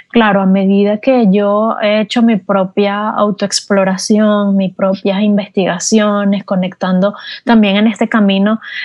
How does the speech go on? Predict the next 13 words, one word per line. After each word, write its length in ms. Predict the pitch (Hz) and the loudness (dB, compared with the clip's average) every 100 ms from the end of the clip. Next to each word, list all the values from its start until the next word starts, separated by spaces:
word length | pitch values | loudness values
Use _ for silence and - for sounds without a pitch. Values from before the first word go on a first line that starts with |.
| - | -2
eh, 440 | 226 220 202 190 | 0 2 0 0
de 120 | 185 185 | 0 0
crecimiento 580 | 196 190 185 180 175 | -2 0 -2 -2 -4
espiritual 880 | 208 - 202 185 - 185 202 208 208 | -2 0 0 0 0 0 0 0 0
y 80 | 196 | 0
de 120 | 190 | 0
nutrirme 920 | 180 185 - 196 214 208 208 220 220 - | 0 -4 0 2 2 2 2 0 -4 -6
en 480 | - 190 185 185 185 _ | -4 0 0 0 -4 _
diferentes 720 | 254 190 - 202 190 180 202 196 | 0 0 0 0 0 -2 -4 -4
ámbitos 420 | 202 208 214 214 | -2 -2 -2 -4
de 120 | 214 | -2
la 140 | 208 202 | 0 0
vida, 320 | 214 220 | 0 -2